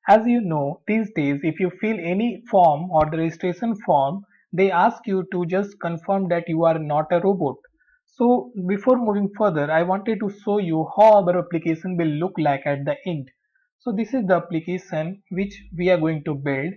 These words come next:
and this is simple employee registration form where you have to enter the name, employee name, salary, address,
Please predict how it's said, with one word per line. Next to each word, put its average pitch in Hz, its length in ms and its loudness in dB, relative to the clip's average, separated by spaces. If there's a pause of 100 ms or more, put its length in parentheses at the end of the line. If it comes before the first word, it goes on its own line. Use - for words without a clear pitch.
(280)
and 175 160 0
this 220 180 -2
is 208 180 -6
simple 196 420 -2
employee 160 440 -2
registration 160 680 -6 (100)
form 175 420 2 (300)
where 196 300 0 (120)
you 180 220 -2
have 180 300 0
to 180 80 0
enter 165 340 -2
the 151 140 -2
name, 147 480 -6
employee 151 420 -2
name, 190 300 -4
salary, 160 640 -4 (400)
address, 165 420 0